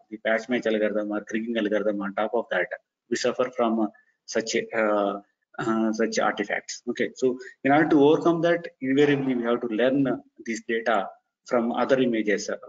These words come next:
from samples, lot of samples, and, uh, so if you implement, uh, uh, the deep learning model, okay, which is, uh, which is learning,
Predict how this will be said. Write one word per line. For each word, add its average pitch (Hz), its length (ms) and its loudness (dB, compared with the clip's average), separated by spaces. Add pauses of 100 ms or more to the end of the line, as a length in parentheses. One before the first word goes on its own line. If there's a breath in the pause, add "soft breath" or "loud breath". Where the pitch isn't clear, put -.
(100)
from 107 200 -4
samples, 110 520 -2
lot 113 240 0
of 139 120 0
samples, 110 520 -4 (360)
and, 123 180 -2
uh, 113 60 0 (420 loud breath)
so 127 320 0 (460)
if 131 300 0
you 135 140 2
implement, 143 480 -2
uh, 113 260 2 (180)
uh, 110 200 -6
the 110 180 0 (100)
deep 131 200 0
learning 113 340 0
model, 104 260 0 (300)
okay, 107 180 -2
which 107 200 -6
is, 110 180 -4
uh, 107 60 2 (400 loud breath)
which 113 200 -4
is 107 200 -2
learning, 127 520 2